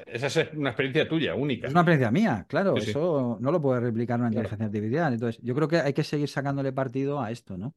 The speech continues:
Speaker 1: Por eso
Speaker 2: A
Speaker 1: yo creo que lo genuino se va a poner más, ¿no? Eh, en valor, ¿no? Eh, eh, aquello que no se pueda copiar, ¿no? Que no
Speaker 2: Lo
Speaker 1: se pueda
Speaker 2: auténtico.
Speaker 1: replicar, ¿no? Lo auténtico,
Speaker 2: Sí.
Speaker 1: exacto,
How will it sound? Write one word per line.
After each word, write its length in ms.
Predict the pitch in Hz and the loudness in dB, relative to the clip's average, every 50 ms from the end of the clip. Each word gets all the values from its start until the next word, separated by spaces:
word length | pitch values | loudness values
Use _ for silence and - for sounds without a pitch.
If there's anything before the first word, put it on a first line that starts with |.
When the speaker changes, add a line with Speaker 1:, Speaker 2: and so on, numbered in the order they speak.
| _ _ _ _ _ - | _ _ _ _ _ 2
Speaker 1:
Por 140 | 143 143 160 | 4 6 6
eso 180 | 170 - 220 | 6 4 4
Speaker 2:
A 40 | 208 | 4
Speaker 1:
yo 120 | 208 196 | 4 2
creo 220 | 170 190 196 190 160 | 4 4 4 4 4
que 80 | 180 | 4
lo 140 | 170 160 143 - | 4 4 4 2
genuino 840 | - 151 143 139 135 135 147 170 196 196 190 208 220 214 - - - | 2 0 0 2 2 2 2 2 2 2 2 0 0 -2 -4 -6 -10
se 180 | - - 135 | -8 -2 0
va 120 | 127 135 143 | 2 2 2
a 80 | 143 | 2
poner 260 | - 156 156 156 143 135 | 0 -2 -2 -2 -4 -4
más, 560 | 135 135 135 143 135 - - - - - - - | -4 -4 -4 -4 -4 -6 -8 -10 -10 -12 -12 -8
¿no? 320 | 101 117 127 139 160 147 120 | -6 -2 -2 0 0 0 0
Eh, 240 | 117 123 110 - 120 | 0 0 0 2 2
en 140 | 123 120 110 | 2 2 2
valor, 340 | 107 107 113 110 98 - 90 | 4 4 4 4 2 2 -2
¿no? 220 | 107 123 127 104 | -4 -4 -4 -4
Eh, 400 | 101 110 101 92 98 101 87 90 | -4 -4 -4 -2 -4 -4 -4 -6
eh, 60 | 90 85 | -6 -6
aquello 380 | 101 104 - 143 143 147 143 | -6 -4 -2 -2 0 0 0
que 100 | 143 147 | 0 0
no 200 | 135 135 135 131 | 0 0 -2 -2
se 140 | - - 123 | -2 -4 -2
pueda 260 | - 139 135 131 123 | 0 2 2 2 2
copiar, 440 | - 120 104 - 117 127 110 92 82 | 0 -4 -4 -2 0 0 0 0 0
¿no? 240 | 98 110 110 107 - | -2 -2 -2 -2 -4
Que 60 | 104 | -4
no 100 | 104 113 | -6 -4
Speaker 2:
Lo 60 | 113 127 | -2 0
Speaker 1:
se 60 | 117 | 2
pueda 180 | 160 156 - | 4 4 6
Speaker 2:
auténtico. 100 | 135 113 | 4 4
Speaker 1:
replicar, 420 | 120 135 147 127 - 117 104 80 87 | 2 2 -2 0 0 0 -2 -2 -4
¿no? 160 | 107 - - - | -10 -12 -10 -6
Lo 80 | 110 98 | -2 -2
auténtico, 420 | 98 - 151 170 160 117 - 76 80 | 0 0 0 -2 -2 -4 -6 -6 -8
Speaker 2:
Sí. 100 | 104 110 | -6 -6
Speaker 1:
exacto, 400 | 120 117 - - 80 - _ | -6 -6 -6 -10 -10 -10 _